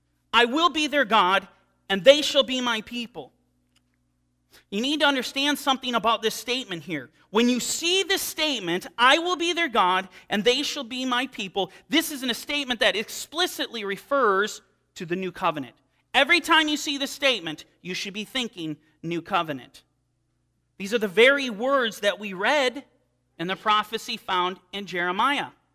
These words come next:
Yirmiyahu, as he's testifying, as he prophesies of the new covenant. They're the very same words spoken in Ezekiel, Ezekiel thirty-seven.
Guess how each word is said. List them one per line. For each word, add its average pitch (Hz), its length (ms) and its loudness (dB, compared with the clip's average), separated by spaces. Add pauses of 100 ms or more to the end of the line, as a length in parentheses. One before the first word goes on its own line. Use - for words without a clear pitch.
(180)
Yirmiyahu, 185 720 -2 (480)
as 131 140 -16
he's 151 160 -16
testifying, 233 760 0
as 185 100 -10
he 202 60 -16
prophesies 170 920 0 (260)
of 156 120 -6
the 160 80 -4
new 170 160 -4
covenant. 165 440 -6 (240)
They're 175 100 -2
the 196 80 0
very 220 240 4
same 240 300 -6
words 226 240 -2
spoken 220 460 -2
in 254 120 -4
Ezekiel, 262 760 -4 (520)
Ezekiel 190 320 -4
thirty-seven. 233 840 -2